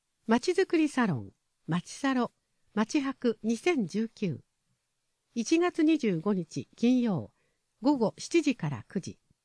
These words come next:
西荻南、西荻南二丁目。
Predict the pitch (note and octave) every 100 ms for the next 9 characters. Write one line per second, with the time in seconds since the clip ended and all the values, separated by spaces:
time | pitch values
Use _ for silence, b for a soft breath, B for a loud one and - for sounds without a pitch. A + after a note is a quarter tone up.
0 | _ _ - A3+ - E4+ D#4+ C#4+ A#3+ G#3+
1 | G#3 F#3+ E3+ _ _ _ _ _ _ -
2 | A3 - D4 C#4 B3 A3 G#3 G#3+ G3+ F3
3 | F#3 - A#3+ A3 F#3